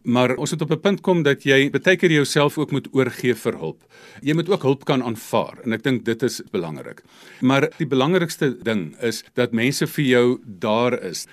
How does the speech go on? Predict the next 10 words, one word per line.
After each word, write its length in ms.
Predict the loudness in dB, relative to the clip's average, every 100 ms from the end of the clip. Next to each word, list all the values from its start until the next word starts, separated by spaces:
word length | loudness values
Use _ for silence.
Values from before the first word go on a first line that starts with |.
| -20 -14 -4
Wanneer 220 | -2 0
iemand 240 | 0 2
hulp 140 | 0 2
nodig 260 | 2 2
het, 140 | 0 -4
gee 220 | -4 -4
vir 80 | -2
die 100 | -4
persoon 320 | 0 0 0
hulp. 240 | -2 -6